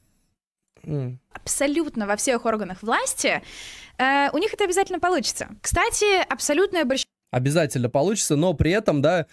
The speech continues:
Speaker 1: основная проблема, блядь, заключается в том, что законы-то по-, у нас есть факты, блядь, давайте так. Нахуя мы пытаемся делать выводы и привести наши выводы к имеющимся фактам, если у нас есть факты, они говорят нам об обратном скорее?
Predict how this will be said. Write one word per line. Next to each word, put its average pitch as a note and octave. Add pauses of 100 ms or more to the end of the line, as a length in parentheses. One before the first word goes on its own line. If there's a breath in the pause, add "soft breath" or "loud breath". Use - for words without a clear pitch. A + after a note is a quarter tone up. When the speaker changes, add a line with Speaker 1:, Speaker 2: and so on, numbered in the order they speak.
(320 loud breath)
Speaker 1:
основная G3
проблема, D#3+
блядь, C#3+
заключается D#3+
в -
том, B3
что D3+ (380 soft breath)
законы-то G#3+
по-, -
у G#3+
нас C#4+
есть B3+
факты, G#3
блядь, F3
давайте A3+
так. D3+ (380 loud breath)
Нахуя C4
мы G3+
пытаемся A3
делать G3
выводы A3+
и -
привести G3+
наши G3
выводы E3+
к E3
имеющимся F#3
фактам, F3+
если G3
у -
нас G#3
есть G3+
факты, C#4+
они F#3+
говорят G3+
нам F3
об D#3
обратном E3+
скорее? C3